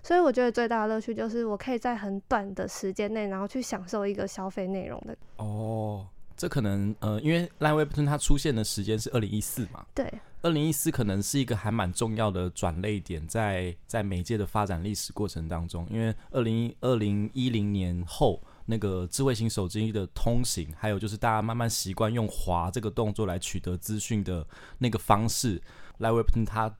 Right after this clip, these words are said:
Speaker 2: 推漫画的方式就有结合到科技的形式，然后慢慢的融入到日常人的生活当中。而且就是它的那个，你刚刚说就是时间会用得很少，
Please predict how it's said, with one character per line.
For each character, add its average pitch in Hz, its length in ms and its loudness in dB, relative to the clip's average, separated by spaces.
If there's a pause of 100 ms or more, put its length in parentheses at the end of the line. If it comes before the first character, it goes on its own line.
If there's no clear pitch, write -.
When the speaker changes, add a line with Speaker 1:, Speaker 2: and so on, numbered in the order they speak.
(200)
Speaker 2:
推 123 180 6
漫 123 180 0
画 117 160 0
的 95 80 -2
方 104 300 0
式 104 220 -2
就 117 180 2
有 90 60 2
结 90 280 -2
合 95 140 -2
到 101 300 2
科 110 260 -2
技 117 180 0
的 95 140 -2
形 87 300 -2
式， 101 280 0 (280)
然 90 120 0
后 95 60 2
慢 113 180 2
慢 113 160 2
的 98 80 0
融 92 240 0
入 104 80 -2
到 101 200 2
日 110 100 0
常 92 340 -4
人 92 220 -2
的 95 260 0
生 113 240 0
活 101 200 -2
当 92 240 -2
中。 87 260 -2 (420)
而 120 120 0
且 120 200 2
就 131 80 2
是 123 140 0
它 117 220 2
的 110 220 0
那 110 140 0
个， 95 360 0
你 92 160 -2
刚 107 100 0
刚 107 80 0
说 110 240 0
就 107 80 -4
是 101 180 -2
时 - 240 -2
间 123 240 2
会 131 140 2
用 123 160 4
得 95 80 0
很 95 160 -2
少， - 240 0